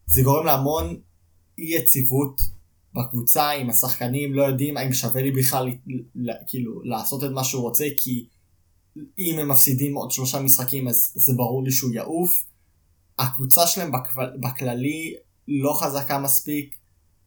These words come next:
אה, בשנים האחרונות הם איבדו המון שחקנים מאוד טובים, הם איבדו את, אה, דוקורה לאברטון, איבדו את, אה, קפו. פשוט, אה, ישמעאל ליסארד, לא ידוע אם הוא נשאר או הולך, יש לו המון שמועות שהוא עובר לליברפול,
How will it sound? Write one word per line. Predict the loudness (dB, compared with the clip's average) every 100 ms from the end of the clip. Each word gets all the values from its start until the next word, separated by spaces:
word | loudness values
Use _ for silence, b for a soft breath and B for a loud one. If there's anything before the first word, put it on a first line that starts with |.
| -10
אה, | -6 -2
בשנים | -2 -2 -2
האחרונות | -2 0 -2
הם | -2
איבדו | -4 -2 -2
המון | -2 -2 0
שחקנים | -2 -2 -2 -2
מאוד | -2 -4
טובים, | -6 -6 -4 -4 -4
הם | -6
איבדו | -6 -4 -4
את, | -4 -6
אה, | -6 -6
דוקורה | -8 -8 -6 -4 -2 -2 -2 -2
לאברטון, | -4 -4 -6 -4 -4 -4 -6
איבדו | -10 -8 -6 -4
את, | -4 -6
אה, | -8 -8 -12
קפו. | -16 -8 -4 -2 -4 -8 _ _ _ _ _ _ _ _ _ _ _ _ _ _
פשוט, | -2 2 2 2
אה, | -6 -10 -12 -8 0
ישמעאל | 2 4 2 2
ליסארד, | 6 8 8 6 4 2 2
לא |
ידוע | 2 2 4 2
אם |
הוא | 2 -2 -2
נשאר | -2 0 0
או | 0
הולך, | -2 -2 2 2 2 -2
יש | 0
לו | 0
המון | 0 -2
שמועות | -2 -2 -2
שהוא | 0 0
עובר | 0 0
לליברפול, | 0 0 0 -2 -2 0 0 -2